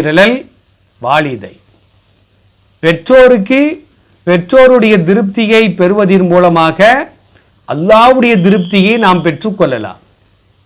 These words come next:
பெற்றோருடைய சாபத்திற்கும்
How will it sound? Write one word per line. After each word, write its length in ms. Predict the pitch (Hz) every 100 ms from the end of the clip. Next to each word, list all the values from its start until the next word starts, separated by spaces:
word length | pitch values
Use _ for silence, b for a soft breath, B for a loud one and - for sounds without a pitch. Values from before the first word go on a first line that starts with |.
| _ _ _ _ _ -
பெற்றோருடைய 640 | 127 - 214 208 190 175 170
சாபத்திற்கும் 920 | 156 175 208 202 196 170 156 156